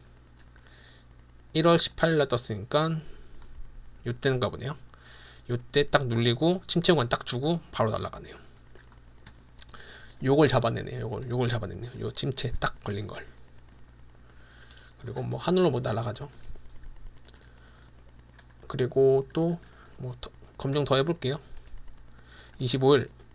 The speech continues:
요때는 하락장이었죠. 하락장이 어떤지 한번 볼게요. 현대 그린푸드,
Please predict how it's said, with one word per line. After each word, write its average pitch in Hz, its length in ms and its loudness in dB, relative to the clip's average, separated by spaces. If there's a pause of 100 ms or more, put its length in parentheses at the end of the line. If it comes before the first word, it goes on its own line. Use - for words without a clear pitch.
(200)
요때는 143 280 6
하락장이었죠. 170 680 6 (960)
하락장이 156 400 2
어떤지 123 260 -2
한번 110 220 0
볼게요. - 220 -12 (1400)
현대 160 320 2
그린푸드, 131 800 -2